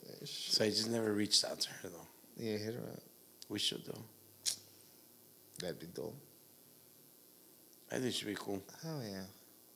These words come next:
Speaker 1: I mean, Shotty Bay could come and fucking fill up Azteca de Oro and shit, you know? Why wouldn't everybody come see Jaylene?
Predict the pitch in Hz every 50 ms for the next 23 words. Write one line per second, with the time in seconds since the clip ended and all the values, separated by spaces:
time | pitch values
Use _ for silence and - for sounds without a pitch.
0 | - - 127 127 135 131 123 104 92 - - - - - - - - - - 151
1 | 147 165 160 139 - 143 147 170 151 135 139 120 - - - 120 110 110 110 104
2 | 107 110 - - - - - - - - 104 101 98 - - - 143 - - -
3 | 110 98 - - - 147 143 139 135 123 123 117 98 - - - - - - -
4 | - - - - - - - - - - - - - - 107 101 - - - -
5 | 131 127 127 - 123 117 110 113 120 135 127 123 107 104 104 101 101 - - -
6 | - - 110 104 101 101 98 - - - - 110 104 98 98 101 104 107 110 110
7 | 113 - - - - - - - - - 104 110 113 117 120 113 120 117 113 113
8 | 110 110 - - 107 - - 123 107 98 101 101 98 95 90 87 -